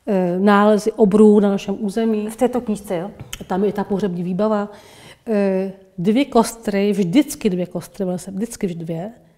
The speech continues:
Speaker 1: které se leží pouze tím, že jedna z nich drží krystalovou strukturu,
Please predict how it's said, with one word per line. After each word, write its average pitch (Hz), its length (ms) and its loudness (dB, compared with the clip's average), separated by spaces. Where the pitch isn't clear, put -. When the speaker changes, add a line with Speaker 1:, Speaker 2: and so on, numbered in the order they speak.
Speaker 1:
které 233 200 2
se 240 120 2
leží 247 180 4
pouze 233 680 2
tím, 202 400 -4
že 226 100 -2
jedna 214 320 0
z 240 100 -10
nich 180 400 -6
drží 220 600 2
krystalovou 208 600 -2
strukturu, 180 760 -10